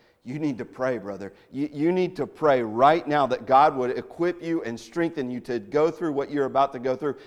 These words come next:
And what does Peter do? He's like, "I got this. I don't need to be prayerful. I, I don't need the Lord's help. I, I can do this on my own. I've got strong resolve. I, I will stand in this trial."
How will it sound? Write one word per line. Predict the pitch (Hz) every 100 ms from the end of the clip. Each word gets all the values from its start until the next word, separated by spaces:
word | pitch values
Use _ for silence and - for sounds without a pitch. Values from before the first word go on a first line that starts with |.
| -
And | 139
what | 147
does | 143
Peter | 143 156 131
do? | 107 101 92 _ _ _ -
He's | 139
like, | 135 127
"I | 180
got | 180 214 214
this. | 117 - - - _ _ _ _
I | -
don't | 196 240
need | 226 143
to |
be | 110 127
prayerful. | - - 127 151 156 208 - _ _ _
I, | - 185
I | 208
don't | 240 208
need | 202 165
the | 170
Lord's | 151 180 196 190
help. | 202 208 - -
I, | 196 -
I | 208
can | 202 226
do | 185 220
this | 214 214
on | 202
my | 202 202
own. | 226
I've | 190 214 214
got | 220 -
strong | - - 185 196 226 226
resolve. | 202 185 131 165 208 233 226 156 - - -
I, | 190 220 -
I | 202 233 240
will | 196 202 247 240 220
stand | - 247 247 233 214
in | 220 233
this | 226 208 -
trial." | 220 208 214 208